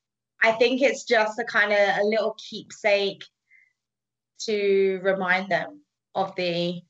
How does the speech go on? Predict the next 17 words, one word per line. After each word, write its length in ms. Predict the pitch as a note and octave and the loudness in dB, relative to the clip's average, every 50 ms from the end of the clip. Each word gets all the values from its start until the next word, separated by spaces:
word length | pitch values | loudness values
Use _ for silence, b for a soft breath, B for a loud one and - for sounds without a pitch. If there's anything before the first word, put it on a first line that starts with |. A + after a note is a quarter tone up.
| _ - | _ -10
experience 540 | - F#3+ F3+ - - - G3+ F3+ F3+ F3+ F#3 | -10 -8 -8 -6 -2 0 2 2 2 0 -2
that 120 | G3 - | -4 -2
they 120 | - - F#3+ | 0 0 0
had 340 | E3+ F#3 F#3 F3+ F3+ F3+ | 2 2 2 4 2 2
here. 400 | F3 E3+ F3 E3 D#3+ E3 E3+ - | 2 2 0 2 2 2 0 0
And 380 | - E3 F3 F3+ F#3 F#3 F#3+ F3+ - - B B B B B B B B B B _ _ _ - | 0 -2 -4 -6 -6 -8 -6 -6 -6 -8 B B B B B B B B B B _ _ _ 2
I'm 280 | G3+ G#3 G3+ G3+ G3+ G3+ | 4 4 4 4 4 4
basically 380 | G#3 G#3 G3+ G#3 - G#3+ G#3+ G#3 | 2 2 2 0 -2 -6 -6 -6
tying 240 | G#3 G3+ F#3+ G3 G3 | -2 0 0 0 0
up 180 | F#3+ F3+ F3 F#3 | -2 -4 -6 -6
with, 280 | F#3+ F#3+ F#3+ F#3 F3+ F3 _ - - - | -4 -4 -2 -4 -4 -10 _ -18 -12 -6
um, 440 | - F3+ F3+ F3 F3 F3 F3+ F3 F3 - - | -2 -2 0 2 2 0 -2 -4 -10 -12 -12
a 40 | - | -12
couple 320 | - G#3 G3 - - F#3+ | -10 -8 -8 -4 0 0
of, 160 | F#3 F3+ F3+ F3+ | 0 0 0 0
like, 180 | F3+ F3+ F#3+ | 2 2 2
local 800 | F#3 F#3+ F#3+ F#3 F3+ F3+ - G3 F#3 F3+ F3+ F3+ F3+ F3+ F3+ F3+ | 2 2 0 -2 -2 -2 -2 -2 0 2 2 2 2 0 -2 -6